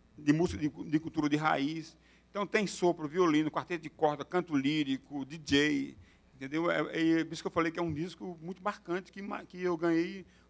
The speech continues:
uma cidadania com ele, entendeu? E hoje, quando eu chego, eu tenho que tocar enxada, e o enxadário eu sou conhecido como o homem da enxada, <laughs> entendeu?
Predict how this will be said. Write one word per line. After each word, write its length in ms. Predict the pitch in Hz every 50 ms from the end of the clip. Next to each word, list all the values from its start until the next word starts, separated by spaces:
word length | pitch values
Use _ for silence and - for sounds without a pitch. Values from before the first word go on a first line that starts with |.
| - -
uma 140 | 160 160
cidadania 520 | 160 - 143 139 160 170 175 165 151 143 139
com 200 | - - 139 123
ele, 160 | 120 120 110
entendeu? 420 | 104 104 120 117 123 139 160 180 - - - _ - - - _ - -
E 140 | - 151 175
hoje, 180 | 190 208 208
quando 140 | 214 233 226
eu 60 | 254
chego, 520 | 226 - - 185 190 220 226 214 247 240 208
eu 60 | 180
tenho 180 | - 190 202 208
que 60 | -
tocar 240 | 214 - - 196 190
enxada, 680 | 190 - - 160 160 180 202 208 214 208 220 214 190 - - - - - - -
e 100 | - 165
o 40 | 190
enxadário 500 | 170 - 190 175 151 156 165 180 196 202
eu 80 | 202
sou 140 | 175 190 190
conhecido 420 | 185 202 190 180 - - 202 185 180
como 200 | 180 175 190 190
o 180 | 226 110 95
homem 200 | 170 208 180 175
da 120 | 147 156 170
enxada, 380 | 190 165 - - - - - - - - - - - - - -
<laughs> 520 | - _ _ - - - - - - - -
entendeu? 360 | 143 156 156 151 180 214